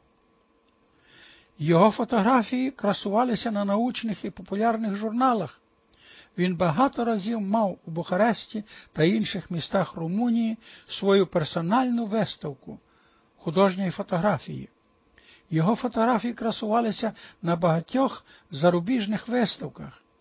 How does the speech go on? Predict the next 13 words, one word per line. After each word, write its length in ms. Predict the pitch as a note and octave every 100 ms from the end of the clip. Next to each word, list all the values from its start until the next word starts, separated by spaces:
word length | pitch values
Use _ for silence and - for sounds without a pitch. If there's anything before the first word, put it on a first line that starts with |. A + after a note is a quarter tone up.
| _ _ _ -
навіть 320 | F3 G3+ F#3+
в 40 | F#3
Радянському 640 | F3 A3+ C4 A3+ - A#3
Союзі 460 | - A#3+ A#3+ G#3+ A#3 -
теж. 480 | A#3 F#3+ A#2+ - - _ _ _ _ _ _ _ _ - - -
Про 180 | E3+ E3
що 260 | - A3+
він 160 | G3+ F#3+
мав 280 | G3+ G#3 - - -
фотографічні 1000 | - D#3+ F3 E3+ D#3+ A#3 G#3+ - F#3+ D#3 _ - -
каталоги 720 | E3 - B3+ B3 F3+ C3+ B2 _ _
тих 240 | F3+ E3+
виставок, 640 | E3+ F3+ D3+ - D3+ C3